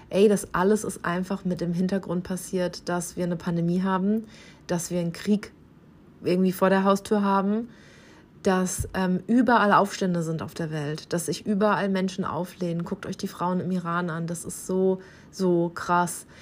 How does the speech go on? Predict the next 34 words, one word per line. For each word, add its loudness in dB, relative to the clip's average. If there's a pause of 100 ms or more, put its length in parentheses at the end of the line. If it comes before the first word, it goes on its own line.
(140)
Und 4
es 4
ist 0
ja 4
nur 2
eine 4
Sache. 0 (480)
Ich 0
mein, 4 (1080)
das 4
ist 0
so 10
krass, 0
was -4
auf -4
der -2
Welt 0
aktuell -2
abgeht. -4 (220)
Und 2
ich 4
glaube 6
tatsächlich, 0
dass -4
es -2
nicht 4
dieses 2
Phänomen 2
ist, 0
dass -12
man 0
immer 4
denkt, -2
„Oh, 0